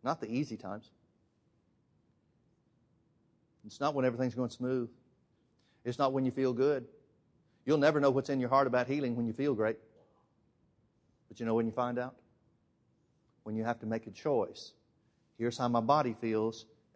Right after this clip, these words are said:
but here's what the Word says. Which one is true for me?"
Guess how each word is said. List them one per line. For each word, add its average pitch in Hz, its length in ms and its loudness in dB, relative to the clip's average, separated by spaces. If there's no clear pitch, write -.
but 95 100 -8
here's 131 260 0
what 131 120 -4
the 131 80 0
Word 127 260 0
says. 95 400 -6
Which 151 260 0
one - 160 -4
is 120 120 -6
true 131 260 -4
for 123 160 -8
me?" 98 160 -6